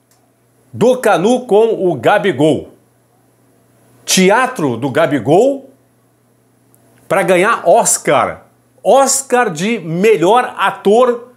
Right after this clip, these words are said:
para Gabriel, o Gabigol. O Canu não acertou no rosto do Gabigol.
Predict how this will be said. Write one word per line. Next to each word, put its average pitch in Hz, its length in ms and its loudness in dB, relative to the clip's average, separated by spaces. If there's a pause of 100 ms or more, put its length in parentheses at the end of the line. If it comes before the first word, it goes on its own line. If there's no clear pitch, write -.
(280)
para 202 580 0 (260)
Gabriel, 175 960 0
o 208 240 4
Gabigol. 160 880 -2 (1120)
O 117 100 -6
Canu 160 380 0
não 220 240 2
acertou 202 560 0
no 139 140 0
rosto 156 320 0
do 113 80 -8
Gabigol. 117 560 -2